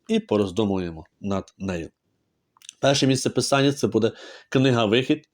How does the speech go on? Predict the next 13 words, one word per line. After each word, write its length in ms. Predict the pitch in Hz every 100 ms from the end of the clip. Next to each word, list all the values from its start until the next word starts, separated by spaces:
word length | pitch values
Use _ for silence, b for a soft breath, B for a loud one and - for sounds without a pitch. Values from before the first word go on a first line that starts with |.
| _ _ -
двадцять 500 | 85 92 113 - -
третій 320 | 104 98 104
розділ, 360 | 101 127 143 156 -
восьмий 640 | 92 101 95 - 95 131 _
вірш. 400 | 143 82 - - _ _ _ _ _ _ _ _ _ _ _ _ _ _ _ _ _ _ _ _
«А 160 | - 131
хабара 680 | - 139 120 127 120 160 190
не 140 | 202
візьмеш, 720 | 196 160 - 87 90 - - _ _ -
бо 280 | 98 139 131
хабар 680 | - 113 95 117 135 185 - _ _ _ _ _ _ _ _ _ - - -
осліплює 840 | 120 - - 131 147 139 131 131
зрячих 760 | 104 101 110 104 - 170 170